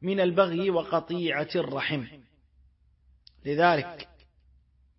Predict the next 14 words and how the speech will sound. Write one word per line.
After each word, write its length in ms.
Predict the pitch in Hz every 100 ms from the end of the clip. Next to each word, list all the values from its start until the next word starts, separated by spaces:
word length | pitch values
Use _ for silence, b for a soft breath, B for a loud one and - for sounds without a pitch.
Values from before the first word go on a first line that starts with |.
| _ _ _ _ _ _ _ _ _ _ _ _ _
كثير 340 | 208 247 285 240
من 180 | 226
الناس 680 | 214 202 196 151 - 151 - _ _ _ _ _ _ _ _ _ _ _ _ _ _ _ _ _ _ _ -
الذين 480 | 196 233 254 247 233
تحصل 420 | 247 - 226 220
لهم 440 | 226 220 190 220 - _ _ _ -
الملمات 720 | 208 214 208 214 208 220 202
في 180 | - 190
هذه 280 | 190 185 170
الدنيا، 560 | 160 170 156 123 107 123 _ _ _ _ _ _ _ _ _ _ _ _ _ _ _
تحصل 340 | 143 - 185 170
لهم 220 | 175 175
النكبات، 800 | 165 165 165 165 190 170 190 - - _ _ _ _ _ _ _ _ _ _ _ _ _ _
الأمراض 720 | 147 156 165 180 196 190 190